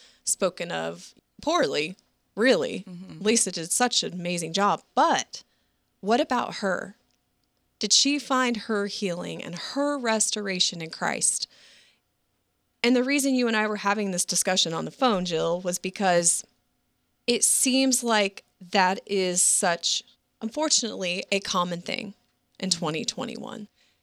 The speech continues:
Speaker 1: And I, I would be as bold as to say not just a common thing in twenty twenty-one, but common among people who profess Christ. We see it all the time. This is a problem, and it's not okay.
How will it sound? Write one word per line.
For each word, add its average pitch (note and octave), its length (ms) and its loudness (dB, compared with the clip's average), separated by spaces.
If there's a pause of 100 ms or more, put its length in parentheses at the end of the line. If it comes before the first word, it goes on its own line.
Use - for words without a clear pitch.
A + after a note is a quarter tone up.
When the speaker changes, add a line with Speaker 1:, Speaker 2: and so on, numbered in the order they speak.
(500)
Speaker 1:
And A#3 180 2
I, B3+ 320 2
I G#3+ 240 0
would C#4 320 -6
be A3 300 -2
as G3+ 220 -2
bold G#3 500 2
as F#3 280 0
to G3 120 -2
say F3+ 420 2
not F#3 280 -2
just - 280 -2
a A3 80 -4
common G3+ 540 -4
thing F3+ 520 -4 (460)
in G3+ 120 -4
twenty F3+ 340 -2
twenty-one, F3 640 -2
but - 220 -8
common F3 500 -6 (100)
among D#3 560 -8 (220)
people F#3+ 360 -6
who - 120 -10
profess - 480 -4
Christ. - 600 -4 (920)
We E3 100 -6
see F#3+ 260 2
it F#3+ 80 2
all F#3 160 4
the C4 120 -2
time. F#3+ 460 0 (680)
This A3 200 2
is B3 100 2
a A3 40 -4
problem, F#3+ 640 2 (460)
and F3 100 -2
it's F3+ 200 0
not F#3+ 280 0
okay. A3 640 -4